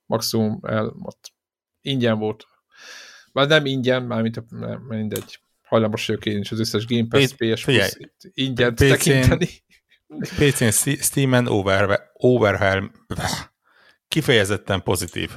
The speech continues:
Speaker 2: fogadott,
Speaker 1: Na, hát
Speaker 2: ö,
Speaker 1: akkor lehet, hogy ez egy
Speaker 2: értékelés
Speaker 1: jó
Speaker 2: van.
Speaker 1: játék, csak én rosszul.
Speaker 2: Kilencvenhat százaléka, kilencvenhat-kilencvenhét százaléka
Speaker 1: Azt
Speaker 2: felhasználóknak.
Speaker 1: láttam, hogy valami külön PlayStation vagy blogpost jelent meg, hogy milyen faszán használják a kontrollert, azt se olvastam el, gonosz voltam.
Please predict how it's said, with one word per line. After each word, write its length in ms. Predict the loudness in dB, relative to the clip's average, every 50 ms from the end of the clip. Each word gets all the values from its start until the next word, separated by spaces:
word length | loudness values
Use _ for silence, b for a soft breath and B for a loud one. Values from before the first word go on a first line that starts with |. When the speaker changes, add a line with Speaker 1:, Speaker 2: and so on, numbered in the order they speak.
| -18 -18
Speaker 2:
fogadott, 380 | -10 -6 -4 -4 -2 0 0 0
Speaker 1:
Na, 60 | 0
hát 180 | 0 0 0
Speaker 2:
ö, 100 | 2 2
Speaker 1:
akkor 120 | 4 4 4
lehet, 240 | 4 2 2 0 0
hogy 120 | 0 2
ez 60 | 2
egy 80 | 2 2
Speaker 2:
értékelés 380 | 0 -2 -2 -2 -2 0 2
Speaker 1:
jó 60 | 2 2
Speaker 2:
van. 100 | 2 2
Speaker 1:
játék, 280 | -2 -4 -6 -8 -8
csak 220 | -8 -8 -8 -8 -8
én 180 | -8 -8 -8 -10 -12
rosszul. 180 | -12 -6 -4
Speaker 2:
Kilencvenhat 580 | -2 0 0 0 0 0 0 0 0 0 0 -2
százaléka, 720 | -2 -2 -2 -2 0 0 -2 -2 -2 -2 -4 -4 -4 -4
kilencvenhat-kilencvenhét 1000 | -2 0 0 2 2 0 0 -2 -2 -2 -2 0 0 -2 -2 -2 -4 -4 -4 -2
százaléka 440 | -2 -2 -2 -2 -4 -6 -4 -4 -4
Speaker 1:
Azt 80 | -2
Speaker 2:
felhasználóknak. 520 | 0 0 0 0 2 2 2 2 2 2 0
Speaker 1:
láttam, 220 | 0 2 2 4
hogy 240 | 4 4 4 2 -2 -4
valami 360 | 0 0 2 2 0 -2 -2
külön 560 | 0 0 2 2 2 0 0 -4 -8 -14 _ _ _ _ _ _ _ _
PlayStation 480 | 2 4 4 4 2 0 0 2 2 2
vagy 120 | 4 2
blogpost 520 | 4 4 4 4 4 2 -2 -2 0 2
jelent 200 | 2 2 2 4
meg, 160 | 2 0 0 0
hogy 120 | 0 0
milyen 180 | 2 2 0 0
faszán 320 | -2 -4 -4 -2 0 0
használják 460 | 0 -2 -2 -4 -4 -4 -4 -4 -4
a 40 | -6
kontrollert, 540 | -4 -2 -2 -2 -2 0 0 0 0 0 -2
azt 140 | -6 -6 -4
se 100 | -4 -4
olvastam 420 | -4 -4 -6 -6 -8 -10 -8 -8
el, 180 | -8 -10 -10 -10
gonosz 340 | -10 -8 -8 -8 -8 -10 -10
voltam. 340 | -10 -10 -10 -10 -10 -12